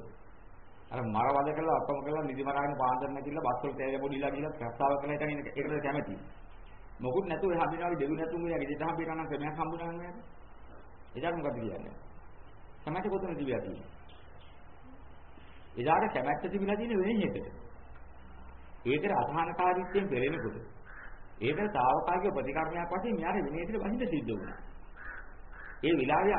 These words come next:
අසහනයේ දැඩි අසහනයකින් ඉන්න බව එයාට පේන්නේ නැතුව තිබුණේ. ඒකට තාවකාලික සුළු දෙයක් හම්බෙලා තමයි මට කැමැත්ත ඉෂ්ට වුණා කියන්නේ.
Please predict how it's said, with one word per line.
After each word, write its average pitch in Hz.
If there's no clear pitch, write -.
අසහනයේ 196
දැඩි 131
අසහනයකින් 175
ඉන්න 143
බව 190
එයාට 220
පේන්නේ 202
නැතුව 147
තිබුණේ. 135
ඒකට 151
තාවකාලික 185
සුළු 147
දෙයක් 220
හම්බෙලා 196
තමයි 214
මට 185
කැමැත්ත 170
ඉෂ්ට 214
වුණා 139
කියන්නේ. -